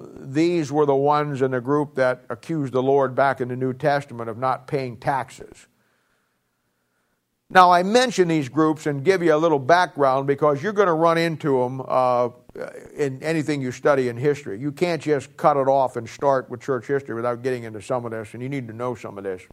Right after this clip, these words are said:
Now, the next thing you need to know about this, and this is pretty important,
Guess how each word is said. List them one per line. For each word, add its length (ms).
Now, 320
the 120
next 280
thing 140
you 40
need 140
to 80
know 160
about 280
this, 220
and 100
this 140
is 120
pretty 260
important, 500